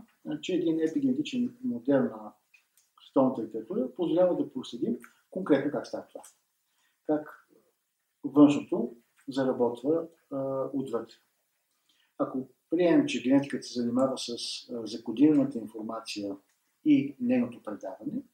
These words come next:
то, а, епигенетиката, а, ни показва как този процес може да се контролира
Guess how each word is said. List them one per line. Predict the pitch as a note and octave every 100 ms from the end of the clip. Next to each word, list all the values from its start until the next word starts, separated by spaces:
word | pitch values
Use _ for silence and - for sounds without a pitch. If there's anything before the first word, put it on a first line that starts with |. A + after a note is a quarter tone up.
| _ _ _ _ _ _
то, | C4+ C4 - _ -
а, | F3+ E3+ F3 - _ _ -
епигенетиката, | E3+ C#3+ B2 A#2+ A#2 - C#3+ B3 C#4 - _ _ _ _ _
а, | D#4+ D#4 D#4 - D3+ D3 - _ _ _ _
ни | D#3 D3+
показва | D3 E3 F3+ D#3
как | D#3 - - - _ _ _ _ _ _
този | - D#3+ C#3 -
процес | A#2 A2 A3 A3 - - _ -
може | C#3+ C#3 D3 D3 D3+
да | D3 A#2+
се | - D#3+ - _ _ _ _ _ _ _ - -
контролира | C3+ C3 B2 B2+ B2 C#3